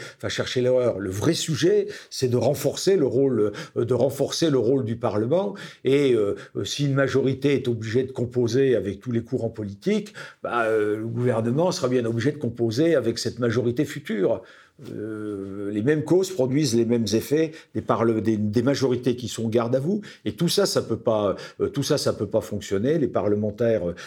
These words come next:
euh, comme moi, font remonter des, des grands sujets. Je l'ai fait à travers et relaté à travers mon ouvrage, mais, euh, euh, bon, il faut, il faut vraiment, euh,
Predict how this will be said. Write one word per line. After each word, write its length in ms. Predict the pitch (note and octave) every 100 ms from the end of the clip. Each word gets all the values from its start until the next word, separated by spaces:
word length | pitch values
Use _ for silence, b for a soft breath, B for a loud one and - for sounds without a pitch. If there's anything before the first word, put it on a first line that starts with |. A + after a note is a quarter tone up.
| B -
euh, 80 | F2+
comme 240 | C3 A#2+
moi, 460 | C3 C3+ B2 A2 F2+
font 240 | - G#2+
remonter 540 | A2 B2 C3+ - C3+
des, 180 | G#2 F#2+
des 140 | F2+ F#2+
grands 160 | A2
sujets. 520 | A2+ - A2+ C3+ F#3+ B B B B -
Je 160 | - A2+
l'ai 180 | G#2+ A2+
fait 280 | - A#2+
à 60 | G#2
travers 440 | - F2+ F#2+ G2
et 120 | F2+ F2
relaté 340 | F#2+ G2+ G2+
à 60 | F#2+
travers 280 | G2 G2
mon 160 | F#2+ F#2
ouvrage, 460 | G2 G2 E3+ F#3 G2+
mais, 280 | F#2+ G#2+ F2+
euh, 100 | E2+ B B -
euh, 160 | D#2+
bon, 260 | F2 A2 F#2+
il 140 | F2
faut, 260 | - C3 A2+
il 100 | G#2
faut 140 | -
vraiment, 520 | A#2+ A#2+ C3 D3+ B2
euh, 60 | F#2